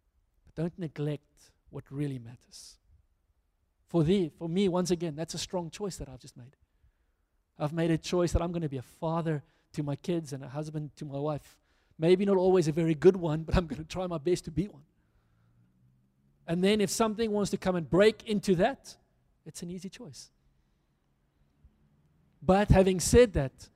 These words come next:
I'm a father to my husband. A father to my husband. Does that even make sense? Okay.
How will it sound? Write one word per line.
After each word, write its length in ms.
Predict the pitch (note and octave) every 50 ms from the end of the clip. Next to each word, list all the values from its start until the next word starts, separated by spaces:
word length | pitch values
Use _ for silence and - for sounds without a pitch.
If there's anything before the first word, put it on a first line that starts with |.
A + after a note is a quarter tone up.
| _ _ _ _ _ -
I'm 280 | - G#3 A#3 A#3 G#3
a 60 | F3+
father 460 | D#3 - - G#3+ A3+ A#3 A#3 A#3 G#3+ F#3
to 180 | - - G3 E3+
my 180 | D#3+ D#3 D3+
husband. 540 | C3 C3+ F#3+ G#3 F3 D3+ C#3+ B2+ C3 E3+ F#3 - _ _ _ _ _ _ _ _ -
A 40 | -
father 220 | C#3 - F3 E3 D#3
to 100 | - -
my 100 | C3+ A#2
husband. 300 | A#2+ C3+ B2 - C3 A#2+
Does 80 | C#3 C#3
that 100 | D#3 D#3
even 160 | D#3 D#3 D3
make 140 | C3 B2 -
sense? 340 | - D#3 C3+ A2 - - - _ _ _ _ _ _ _ _ _ -
Okay. 220 | - E3 - E3